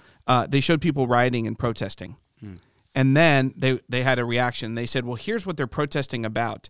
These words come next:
Speaker 1: And depending on whether or not they agreed with that issue, they either had sympathy for the protesters or they did not. So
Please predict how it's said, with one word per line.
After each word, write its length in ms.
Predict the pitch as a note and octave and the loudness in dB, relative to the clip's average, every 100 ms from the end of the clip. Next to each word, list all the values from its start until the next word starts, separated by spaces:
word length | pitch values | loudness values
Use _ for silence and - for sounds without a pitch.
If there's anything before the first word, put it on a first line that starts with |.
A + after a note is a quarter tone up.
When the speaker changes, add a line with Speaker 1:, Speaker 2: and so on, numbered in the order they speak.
| _ _ | _ _
Speaker 1:
And 120 | C#3+ C#3 | -4 0
depending 680 | C3 - - A#3+ C#4 C#4 | 0 -2 0 2 2 2
on 220 | G3+ C#3+ | 2 2
whether 360 | C3+ D#3 E3+ F#3+ | 4 4 4 2
or 100 | D3 | 2
not 340 | B2+ C3 C#3+ C#3+ | 2 4 2 2
they 140 | C3 | -2
agreed 520 | A#2 B2 C#3 D3 D3 | -2 -6 0 2 2
with 200 | B2+ B2 | 0 -2
that 240 | - B2+ A#2+ | 2 2 2
issue, 480 | C3 - G#2+ F2+ G2+ _ _ _ _ - | 2 0 -2 -6 -10 _ _ _ _ 0
they 100 | B2+ | 4
either 220 | C3+ B2 | 4 4
had 180 | B2 - | 2 0
sympathy 500 | - F3+ G#3 A3 G#3 | 0 0 0 0 0
for 120 | A3 | 0
the 80 | G3+ | 2
protesters 600 | G#3+ G3 F#3 F3+ F#3 F3 | 2 2 0 0 -2 -2
or 140 | - | -2
they 140 | C3+ A#2 | -2 -2
did 160 | A2+ | -4
not. 320 | A2+ - - - _ _ _ _ _ _ _ | -6 -10 -14 -20 _ _ _ _ _ _ _
So 220 | - F3+ | 2 2